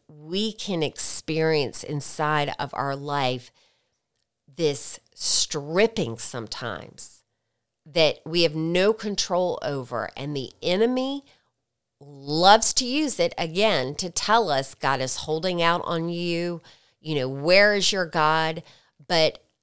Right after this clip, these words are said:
like we've been talking about in this podcast series, in the waiting, that's when God is doing wonderful. And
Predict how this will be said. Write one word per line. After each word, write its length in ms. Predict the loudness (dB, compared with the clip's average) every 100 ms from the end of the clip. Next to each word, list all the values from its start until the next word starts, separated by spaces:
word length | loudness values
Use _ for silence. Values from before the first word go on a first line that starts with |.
| _
like 400 | -6 4 4 4
we've 180 | 0 0
been 160 | -2
talking 500 | -2 2 2 2 -4
about 340 | -4 0 0 -2
in 120 | -6
this 200 | -6 -6
podcast 640 | -6 -4 -2 -4 -6 -8 -6
series, 720 | -4 -4 -4 -4 -4 -6 -10 -14 -20 _ _
in 380 | 2 2 2 0
the 100 | 0
waiting, 760 | 0 0 0 -2 -6 -6 -10 -14 _ _ _ _ _ _ _ _ _ -12
that's 460 | 0 2 2 0 -4
when 400 | -4 -2 -2 -4 -6
God 360 | -4 -2 -2 -4
is 200 | -8 -8
doing 540 | -4 -4 -2 -2 -6 -10 _ _ _
wonderful. 920 | -20 -8 -6 -4 -4 -6 -6 -6 -6 -8
And 220 | -6 -6